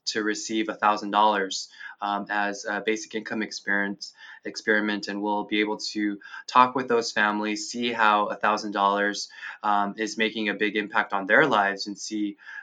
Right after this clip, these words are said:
uh, essentially what our own constituents think about receiving a U B I, and this will help spread that message even more. So we're excited to,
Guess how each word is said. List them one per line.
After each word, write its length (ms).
uh, 280
essentially 440
what 320
our 160
own 160
constituents 680
think 280
about 320
receiving 400
a 60
U 180
B 140
I, 240
and 180
this 160
will 140
help 320
spread 340
that 160
message 360
even 200
more. 220
So 160
we're 80
excited 420
to, 240